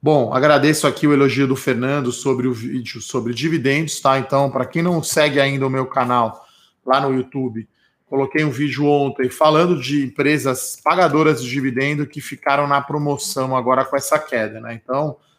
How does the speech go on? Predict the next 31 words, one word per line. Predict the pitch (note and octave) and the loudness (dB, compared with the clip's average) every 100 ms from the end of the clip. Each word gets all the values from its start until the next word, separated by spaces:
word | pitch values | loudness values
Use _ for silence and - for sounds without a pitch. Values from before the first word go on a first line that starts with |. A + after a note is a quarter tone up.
| _ | _
eu | - C3+ | -6 -6
falo | - B2+ A2+ A2 - _ _ _ _ _ _ | 2 4 4 0 -8 _ _ _ _ _ _
das | B2 C3 C3 | 0 2 2
empresas | C#3+ B2 B2+ B2 A2+ | -2 0 2 2 -2
do | |
setor | - C3 D3 | -6 -4 0
elétrico, | D3+ C#3+ D3 D#3 - D#3 - | 2 4 4 2 -8 -20 -14
basicamente | B2 B2 - A#2+ B2 A#2+ - | -4 -4 -4 -6 -6 -8 -6
transmissão | D3 F3 D3+ C3+ - D#3+ D#3+ D#3+ - | -2 0 0 -4 0 2 2 -2 -14
de | A#2 A2+ | -12 -6
energia | B2+ A#2+ A2 A#2+ A#2+ | -2 -2 -2 -2 2
elétrica, | A#2+ C3 C3+ - C#3 - _ _ _ _ | 4 2 0 -6 -8 -8 _ _ _ _
ah, | A#2+ A#2 A2+ A2 G#2+ G#2 G#2 G#2 G#2 - - | -4 -2 0 0 -2 -4 -4 -6 -8 -12 -14
setor | - - B2+ - B2+ A#2+ - _ _ _ - | -10 -2 -2 2 2 2 -2 _ _ _ -2
de | E3 | 2
bancos, | C#3+ E3 F#3+ F#3 A#2 | 6 8 6 4 -2
obviamente, | B2+ A#2 A#2+ A#2 C#3+ - | -2 0 -2 -2 -4 -4
já | B2+ | -2
falei | A#2+ A#2+ A#2 | 0 0 -2
algumas | A#2 C#3 C3+ | -2 -4 -4
vezes | B2+ B2 B2 | -2 -2 -4
aqui | A#2 - | -8 -8
no | B2 | -6
Morning | A#2+ A#2+ A2+ | -4 -4 -6
Call | - A#2 A2 - _ _ _ | -2 -2 -2 -10 _ _ _
de | A2 G#2 A#2+ A#2 | -14 -10 -4 -4
Itaúsa | A2+ C3 A#2+ B2+ A#2+ A#2+ | -2 2 4 4 2 -2
e | A#2+ | -2
Banco | A#2+ A#2+ A#2 | -2 -6 -4
do | B2 | 0
Brasil. | C3+ A#2+ B2+ D3 D3 | 2 2 2 0 -2